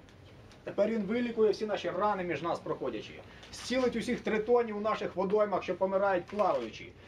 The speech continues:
підійме на ноги наших дітей і далеких родичів. Славімо його у місті, що тримається вірою нашою. Стелімо дорогу йому пальмовим листям і своєю одежею, пишімо його ім'я на ворожих будинках чорною сажею.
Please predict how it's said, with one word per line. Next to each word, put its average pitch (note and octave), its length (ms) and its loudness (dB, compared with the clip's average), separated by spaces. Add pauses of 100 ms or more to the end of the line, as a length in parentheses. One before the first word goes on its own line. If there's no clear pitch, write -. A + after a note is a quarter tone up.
(140)
підійме A#3 360 0
на A3+ 120 2
ноги A3+ 260 4
наших G3 340 -2
дітей G3 380 2
і - 20 2
далеких F3+ 440 2
родичів. D#3+ 440 -2 (320)
Славімо B3 460 2
його A#3+ 240 4
у A#3+ 40 -4
місті, B3+ 340 0
що F#3 140 -2
тримається G3+ 560 0
вірою A3 380 0
нашою. D#3 420 -4 (340)
Стелімо A#3+ 420 0
дорогу A#3 420 6
йому G#3+ 180 -2
пальмовим G#3 540 0
листям F#3 360 0
і - 20 -4
своєю F3+ 460 0
одежею, D3+ 600 0
пишімо F#3+ 420 -2
його F#3 220 6
ім'я F#3+ 360 4
на E3 100 -2
ворожих E3+ 380 0 (100)
будинках E3 520 0
чорною E3 440 0
сажею. B2 500 -2